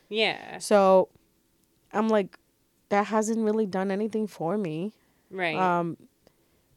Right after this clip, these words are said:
Speaker 2: it hasn't worked in any good way. So, like, I'm learning how to cope with it.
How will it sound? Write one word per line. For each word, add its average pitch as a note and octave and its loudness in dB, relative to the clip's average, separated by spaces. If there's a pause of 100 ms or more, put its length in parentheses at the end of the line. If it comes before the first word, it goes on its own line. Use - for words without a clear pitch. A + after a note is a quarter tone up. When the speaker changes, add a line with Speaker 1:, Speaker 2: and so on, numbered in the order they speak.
(140)
Speaker 2:
it - -10
hasn't G#3 0
worked F#3 0
in F#3+ -2
any F3+ -2
good F3 -2
way. E3+ 0
So, F3 -2
like, E3+ 0
I'm A3 2
learning C#4+ 2
how A#3 0
to A3 -2
cope F3 -4
with B2+ -6
it. - -12